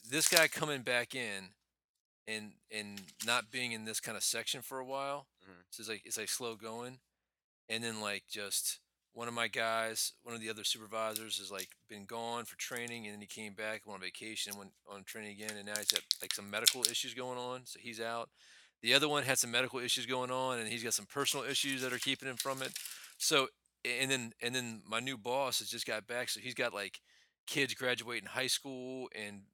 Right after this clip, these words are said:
Speaker 1: vacation and a sick parent and down in, like, Texas or some shit. So it's just been me, like, doing everything. And then there's, like, you know,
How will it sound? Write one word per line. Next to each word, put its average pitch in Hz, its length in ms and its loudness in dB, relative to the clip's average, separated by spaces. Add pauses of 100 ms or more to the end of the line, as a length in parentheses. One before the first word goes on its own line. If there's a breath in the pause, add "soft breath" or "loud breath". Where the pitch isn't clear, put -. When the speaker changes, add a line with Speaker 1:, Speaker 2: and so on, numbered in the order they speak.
(140)
Speaker 1:
vacation 127 680 -2
and 107 140 -6
a 101 60 -8
sick - 260 0 (100)
parent 131 460 -4
and 104 220 -16
down 117 180 -4
in, 113 60 -6
like, 98 200 -2
Texas - 420 0
or 135 60 -6
some 135 180 -4
shit. 131 300 -6 (400 loud breath)
So 143 160 0
it's 107 220 0
just 147 340 4
been 147 260 0
me, 113 360 -2 (760)
like, 110 300 2 (720)
doing 123 260 0
everything. 107 460 0 (640)
And 113 80 -2
then 123 120 0
there's, 120 180 -2
like, 110 220 -4
you 107 80 -12
know, 98 260 -8